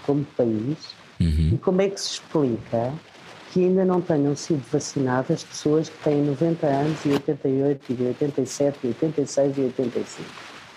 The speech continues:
Speaker 1: A primeira, não, não há uniformidade de critérios. Não é possível que me diga que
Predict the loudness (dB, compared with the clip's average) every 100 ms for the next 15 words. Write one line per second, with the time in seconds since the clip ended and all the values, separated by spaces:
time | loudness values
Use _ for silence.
0 | -20 -10 -4 -2 0 2 2 0 -2 -6
1 | -2 0 2 2 2 2 4 4 2 0
2 | -2 0 2 0 -2 -2 0 2 0 0
3 | -4 -6 -6 -2 0 0 -4 -12 -20 _
4 | _ -4 0 2 4 2 0 -6 -12 -8
5 | 0 0 2 2 2 -2 -14 _ _ 0
6 | 2 2 2 2 2 2 2 0 -10 -20
7 | _ 0 2 4 2